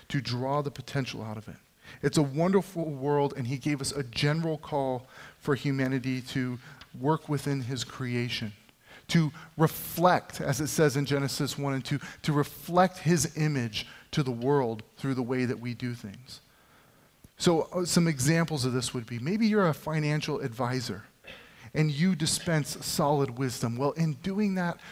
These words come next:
you are reflecting the wisdom of God. Maybe you're an engineer with an incredible knowledge of physics. Well, in doing that, you're reflecting the knowledge of God. Maybe you're a teacher who displays a lot of creativity in the way you, you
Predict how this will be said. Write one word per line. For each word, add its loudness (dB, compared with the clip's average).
you 0
are 4
reflecting -4
the -6
wisdom -4
of -10
God. -10
Maybe 6
you're 6
an 4
engineer 4
with -2
an 0
incredible 0
knowledge 0
of -4
physics. -4
Well, -4
in 0
doing -2
that, -4
you're -2
reflecting -4
the -4
knowledge -4
of -6
God. -10
Maybe 4
you're 4
a 4
teacher 2
who 2
displays 2
a 0
lot 6
of 2
creativity 2
in 0
the -2
way 2
you, 0
you -2